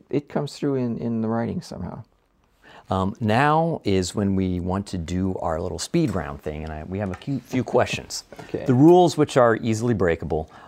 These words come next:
Speaker 2: um, are you, you give us a one-word-ish answer,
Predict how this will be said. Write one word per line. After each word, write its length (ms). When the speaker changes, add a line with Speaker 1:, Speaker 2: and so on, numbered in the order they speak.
Speaker 2:
um, 420
are 200
you, 320
you 140
give 100
us 140
a 60
one-word-ish 1600
answer, 460